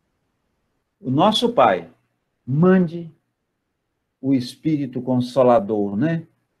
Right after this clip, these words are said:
Esse anjo consolador que vai ficar com vós até os finais dos tempos. E que Espírito Consolador, que anjo consolador é esse?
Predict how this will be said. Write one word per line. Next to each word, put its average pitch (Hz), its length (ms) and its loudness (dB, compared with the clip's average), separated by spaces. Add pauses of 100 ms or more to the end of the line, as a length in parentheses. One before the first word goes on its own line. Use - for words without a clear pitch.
(680)
Esse 117 300 0
anjo 135 420 4
consolador 117 1000 4 (220)
que 185 400 0 (220)
vai 143 260 2
ficar 123 420 0
com 160 260 2
vós 147 720 4 (200)
até 175 720 -2 (180)
os - 180 -10
finais 147 420 -4
dos 226 200 -4
tempos. 180 480 -8 (160)
E 143 80 -10
que 117 320 -4 (720)
Espírito 160 560 0
Consolador, 120 760 4
que 127 100 0
anjo 151 300 4
consolador 123 720 2
é 123 60 2
esse? 135 520 -2